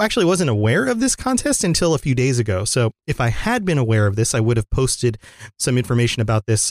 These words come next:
on my Twitter and on, uh, this podcast, but I, I actually wasn't aware of it. And holy crap, guys, just go, just search hashtag cyber up your P C and check out the Twitter or check out the Instagram, uh,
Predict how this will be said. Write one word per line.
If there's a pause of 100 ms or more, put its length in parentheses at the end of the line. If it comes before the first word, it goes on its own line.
on
my
Twitter
and (240)
on,
uh,
this
podcast,
but
I,
I
actually
wasn't
aware
of
it. (380)
And (300)
holy
crap,
guys, (300)
just
go,
just
search
hashtag
cyber
up
your
P
C
and
check
out
the
Twitter (140)
or
check
out (300)
the
Instagram, (200)
uh,